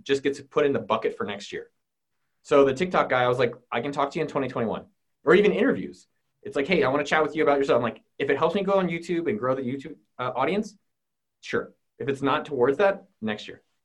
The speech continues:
And it'll keep being next year a no. And so I think for you, I wonder, you know, you bought Copyblogger, which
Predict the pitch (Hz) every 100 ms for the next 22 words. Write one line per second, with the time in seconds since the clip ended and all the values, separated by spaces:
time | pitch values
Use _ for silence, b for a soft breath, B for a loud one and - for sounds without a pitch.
0 | _ _ _ _ _ _ _ _ _ _
1 | _ b b 135 143 143 175 180 156 143
2 | 143 156 135 110 120 120 117 120 147 -
3 | 185 156 139 165 131 131 135 127 123 B
4 | B B _ _ 135 123 127 139 147 -
5 | 131 156 113 107 113 120 123 - 113